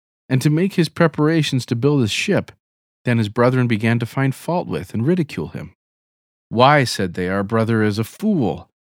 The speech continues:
Why," said they, "our brother is a fool? He has an idea he can build a ship and also cross this ocean of waters."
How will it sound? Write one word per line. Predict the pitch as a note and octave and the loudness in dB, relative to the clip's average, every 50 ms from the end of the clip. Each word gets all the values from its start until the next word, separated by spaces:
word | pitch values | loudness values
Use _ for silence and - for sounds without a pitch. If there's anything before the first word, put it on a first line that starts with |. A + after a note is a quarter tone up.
| _ _ _ _ | _ _ _ _
Why," | G2+ G#2 A#2+ D3+ F#3+ G#3 F#3+ B2+ G2 F2 | -2 2 4 6 6 6 4 4 2 0
said | E2+ - - - G#2 F#2 | -2 -6 -4 -4 -4 -2
they, | F2 F#2+ F#2+ F#2 G#2+ C3+ C#3+ - _ - | -2 -2 -2 -2 -2 -4 -6 -10 _ 0
"our | - D3+ D#3 | 2 2 2
brother | C3+ D3+ E3+ F#3 F#3 F3+ D#3+ | 4 4 4 4 4 4 2
is | C#3+ C3+ A#2+ | 2 2 0
a | C3+ | 0
fool? | A#2 - - - - C#3 A#2 F2+ B1 - - - _ _ _ _ _ _ _ _ _ | -2 -2 -10 -8 -6 -6 -4 -4 -8 -10 -14 -20 _ _ _ _ _ _ _ _ _
He | D3 C#3+ | 2 4
has | D#3+ E3+ D3+ E3 | 6 6 4 4
an | E3+ | 2
idea | E3 D#3+ D#3 D3 D#3 F#3+ F3+ D#3 | 2 2 2 2 2 2 2 4
he | B2+ C3 C3 | 4 4 2
can | - - C3 B2 | 2 0 0 2
build | A#2 D3+ E3 E3 D3+ | 2 2 2 4 2
a | C3 | 0
ship | - - - - G3+ E3 B2 - - _ _ _ _ | 0 0 -2 -2 -2 -2 -2 -4 -8 _ _ _ _
and | B2+ C#3 | 0 2
also | D#3+ E3+ E3 - - F3 | 4 4 2 2 2 0
cross | C#3+ - - F3+ E3+ D3+ C#3 A#2+ - - | 0 0 2 2 4 4 4 2 -2 -6
this | - C3+ B2+ A#2+ - - | -4 -4 -4 -4 -4 -4
ocean | D3+ D#3 E3 D3 - - B2+ | -2 -2 -2 -2 -2 -2 -2
of | B2 A2 | -2 -2
waters." | B2+ D3 D#3 D#3 C#3 F2+ C2 - - - - | -2 -4 -2 -2 -2 -4 -6 -8 -12 -16 -18